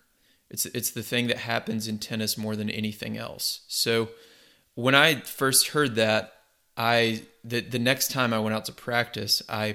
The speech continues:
practiced my returns. And pretty much every practice I've had since then, and I don't get a lot of practice in, honestly. I, I mostly,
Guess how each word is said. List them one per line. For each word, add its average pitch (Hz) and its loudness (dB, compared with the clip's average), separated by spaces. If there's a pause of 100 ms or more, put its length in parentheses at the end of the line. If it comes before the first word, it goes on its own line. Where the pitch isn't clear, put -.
practiced 107 -4
my 101 -10
returns. - -8
And 107 -4 (340)
pretty 139 0
much 127 2
every 117 0
practice 110 -2
I've 107 -4 (320)
had 117 2
since 113 0
then, 143 -4
and 107 -2
I 113 2
don't 120 2
get 117 -4
a 110 0
lot 110 0
of 107 -4
practice 107 -6
in, 120 -4
honestly. 117 -2
I, 107 -2
I 104 -8
mostly, 107 -4